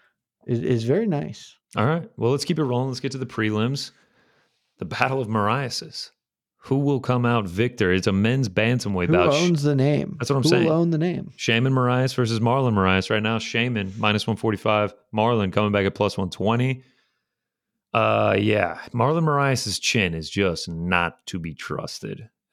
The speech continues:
Speaker 2: at this point. La-, last five losses are by K O, T K O. I mean, Marab
Speaker 1: That was,
Speaker 2: T K O.
Speaker 1: that was before he retired.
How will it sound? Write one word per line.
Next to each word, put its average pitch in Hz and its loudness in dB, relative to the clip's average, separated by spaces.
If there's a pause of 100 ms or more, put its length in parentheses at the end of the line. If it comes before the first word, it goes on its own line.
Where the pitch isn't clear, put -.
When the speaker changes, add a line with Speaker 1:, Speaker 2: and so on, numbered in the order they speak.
Speaker 2:
at 85 -10
this 85 -10
point. 87 -6
La-, 90 0
last 110 -2
five 92 0
losses 87 -2
are 87 -2
by 85 -4
K 90 -6
O, 85 -4
T 92 -8
K 87 -4
O. 87 -2
I 85 -4
mean, 85 -4
Marab 92 2
Speaker 1:
That 151 2
was, 175 0
Speaker 2:
T 151 -2
K 85 -6
O. 82 -2
Speaker 1:
that 160 2
was 170 2
before 185 2
he 156 0
retired. 131 0